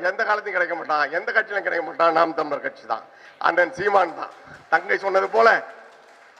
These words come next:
இருநூத்தி முப்பத்தி நாலு தொகுதியிலையும் அண்ணன் சீமான் அவர்கள் தான் நிக்கிறாங்க. அதுக்கான வேலையை செய்ய வேண்டியது நம்மளுடைய கடமை. அண்ணன் வேலை என்ன செய்யணும்லாம் நான் சொல்ல வேண்டியதில்லை, எல்லாரும் சிறப்பா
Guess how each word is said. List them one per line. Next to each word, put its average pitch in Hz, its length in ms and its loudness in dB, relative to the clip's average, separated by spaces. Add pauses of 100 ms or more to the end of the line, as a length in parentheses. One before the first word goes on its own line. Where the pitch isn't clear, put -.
(300)
இருநூத்தி 202 440 4
முப்பத்தி 214 280 -2
நாலு 180 220 4
தொகுதியிலையும் 202 440 0
அண்ணன் 165 200 -4
சீமான் 175 320 2
அவர்கள் 147 280 -2
தான் 160 120 0
நிக்கிறாங்க. 101 340 -8 (440)
அதுக்கான 220 460 0
வேலையை 175 240 2
செய்ய 156 160 -6
வேண்டியது 160 340 0 (100)
நம்மளுடைய 160 400 0
கடமை. 127 300 -4 (480)
அண்ணன் 165 320 2
வேலை 214 240 4
என்ன 208 180 0
செய்யணும்லாம் 190 480 0
நான் 170 160 2
சொல்ல 180 120 0
வேண்டியதில்லை, 175 360 -2
எல்லாரும் 180 240 2
சிறப்பா 180 280 0